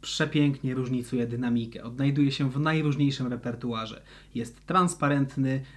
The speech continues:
nie jest humorzasty, jeśli chodzi o zestawienie z kolumnami, także po prostu i szczerze powiem,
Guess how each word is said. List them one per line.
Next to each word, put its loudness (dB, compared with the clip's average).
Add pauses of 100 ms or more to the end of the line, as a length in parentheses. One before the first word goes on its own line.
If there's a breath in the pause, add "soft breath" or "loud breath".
nie 4
jest 0
humorzasty, 0
jeśli -2
chodzi -4
o -4
zestawienie -4
z -12
kolumnami, -2 (280 loud breath)
także -2 (460)
po -8
prostu -2
i -4
szczerze -8
powiem, -10